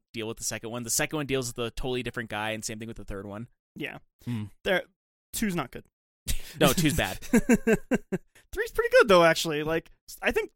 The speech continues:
Speaker 2: three might be better than the first one, in my
Speaker 1: Hmm.
Speaker 2: opinion.
Speaker 3: Ooh.
Speaker 2: That
Speaker 1: I
Speaker 2: might
Speaker 1: need
Speaker 2: have
Speaker 1: to
Speaker 2: to
Speaker 1: watch
Speaker 2: do
Speaker 1: the
Speaker 2: with
Speaker 1: third
Speaker 2: my
Speaker 1: one.
Speaker 2: opinion of Ashton
Speaker 3: That's
Speaker 2: Kutcher.
Speaker 3: today's hot take with Jiraiya.
Speaker 1: <laughs> But
Speaker 3: I don't know if that's
Speaker 1: well,
Speaker 3: a
Speaker 1: the
Speaker 3: hot
Speaker 1: reason
Speaker 3: take
Speaker 1: why
Speaker 3: or
Speaker 1: I
Speaker 3: not.
Speaker 1: say that, though,
Speaker 2: It might
Speaker 1: too,
Speaker 2: be.
Speaker 1: is because, like, there's a director's cut ending for the first one that has, like,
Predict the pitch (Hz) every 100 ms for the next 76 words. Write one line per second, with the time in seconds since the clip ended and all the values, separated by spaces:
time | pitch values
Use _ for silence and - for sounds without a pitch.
0 | - 226 254 262 233 196 208 190 175 139
1 | - - - _ - - 101 85 120 -
2 | 87 110 90 - _ _ _ _ 202 202
3 | - _ - 117 120 120 131 175 165 160
4 | 147 - 165 143 135 131 139 - 135 156
5 | - 156 156 135 113 107 - - 123 120
6 | - 120 107 120 - 110 110 107 110 123
7 | - - 160 - 240 - 180 160 - -
8 | - 147 131 120 113 - 113 190 190 214
9 | 240 247 220 170 190 185 135 127 131 139
10 | 156 135 127 135 123 123 143 135 135 120
11 | 123 156 - 160 - 147 151 151 151 -
12 | 135 120 113 113 - 127 - 147 143 143
13 | 123 117 113 117